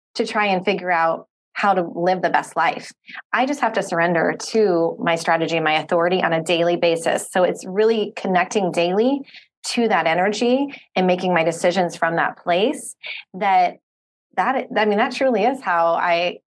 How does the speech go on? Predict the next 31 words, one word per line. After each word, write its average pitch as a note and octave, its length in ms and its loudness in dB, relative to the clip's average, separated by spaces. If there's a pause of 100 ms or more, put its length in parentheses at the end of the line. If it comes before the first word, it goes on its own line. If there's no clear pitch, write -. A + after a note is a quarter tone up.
(140)
have E3+ 240 0
the F3 80 0
most E3 220 0
fulfilling E3 380 0
life D#3+ 280 0
and, D#3 360 0
and D#3+ 400 0
love E3 340 0
my D#3+ 200 0
life D#3+ 260 -2
the E3 60 -2
most. - 500 -4
So E3 260 2 (220)
I G3 100 0
think B3 240 0
that G3+ 220 0
that's F#3+ 300 -2 (340)
for, E3 420 0
for G3 100 0
our E3 140 2
clients F#3 360 -2
that - 100 0
we're D#3+ 160 2
working E3+ 320 0
with, B3+ 200 2 (420)
they G3+ 140 0
absolutely G3 580 0
start E3 300 0
to E3+ 120 -4
see F3+ 280 -4
that. A3 360 0